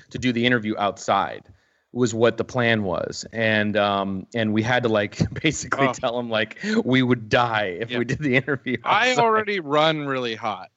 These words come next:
Speaker 2: So, like, just even if I was filming outside in the winter, I'm gonna be sweating.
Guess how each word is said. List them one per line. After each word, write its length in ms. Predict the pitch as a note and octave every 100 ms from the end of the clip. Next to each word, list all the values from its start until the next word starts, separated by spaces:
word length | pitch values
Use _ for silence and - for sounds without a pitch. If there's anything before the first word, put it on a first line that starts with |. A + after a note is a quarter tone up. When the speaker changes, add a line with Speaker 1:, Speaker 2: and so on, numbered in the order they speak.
| -
Speaker 2:
So, 420 | - C#3 C3 B2+
like, 440 | B2+ A#2 A#2 - _ _ _ -
just 240 | D#3 -
even 240 | D#3+ F3 F#3
if 120 | F3
I 100 | F3
was 160 | E3+ D3+
filming 360 | - D#3 D#3 D3+
outside 320 | C#3 D3+ C#3
in 20 | C3
the 80 |
winter, 360 | A2 A2+ C#3 B2+
I'm 120 | A2
gonna 160 | G#2+ A2
be 80 | G#2
sweating. 580 | G2 - A2 F#2+ F2 -